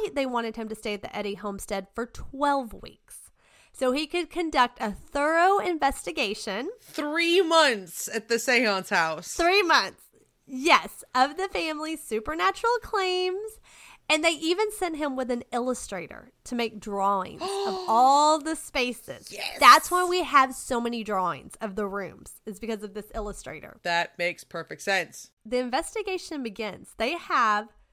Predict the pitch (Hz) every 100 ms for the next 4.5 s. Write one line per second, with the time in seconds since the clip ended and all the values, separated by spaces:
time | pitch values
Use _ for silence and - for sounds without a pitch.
0 | _ _ 196 240 - 415 415 349 277 269
1 | 262 262 220 269 285 349 381 381 370 320
2 | 240 - 254 - 285 311 285 - 262 220
3 | 214 262 233 226 233 226 269 294 302 320
4 | 294 247 196 202